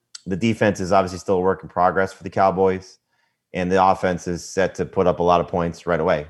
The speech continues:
You know, you look at this receiving core, that's the one thing I think we were robbed of last year, was seeing sixteen games of C D Lamb, Amari Cooper, Michael Gallup, hopefully healthy Blake Jarwin, and Ezekiel Elliott. It's hard to find a better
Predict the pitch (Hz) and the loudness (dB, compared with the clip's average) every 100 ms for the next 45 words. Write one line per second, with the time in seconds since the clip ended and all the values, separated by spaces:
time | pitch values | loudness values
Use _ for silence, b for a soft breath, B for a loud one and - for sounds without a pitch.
0 | 87 82 82 87 90 90 85 82 - _ | -10 -8 -6 -4 -2 2 2 2 -4 _
1 | 87 - 82 95 95 85 87 87 92 - | -10 -8 -6 -4 -2 -2 -2 0 -2 -4
2 | 95 95 95 87 98 90 85 95 107 92 | -4 -2 -2 -4 -4 -2 0 2 2 0
3 | 82 92 101 - 85 82 - 92 90 - | 0 2 2 -2 -4 -4 -4 -4 -4 -4
4 | 95 - 92 87 92 92 82 85 78 80 | -6 -6 -2 0 0 0 2 2 2 -4
5 | b b b b - 107 101 95 95 95 | b b b b -4 0 2 2 2 0
6 | 92 90 95 95 90 98 90 90 87 87 | 0 0 2 2 0 -2 0 0 0 -2
7 | 92 92 85 90 90 90 85 - - 95 | -2 -2 2 4 4 2 -2 -12 -6 -4
8 | 95 92 92 90 80 90 78 90 90 87 | 0 2 2 0 -2 -2 0 2 2 0
9 | 85 82 85 87 85 73 98 82 - - | -4 -6 -6 -6 -4 0 0 0 -4 -2
10 | 95 87 - 90 82 90 90 87 - | 0 0 -2 -2 0 0 2 0 -4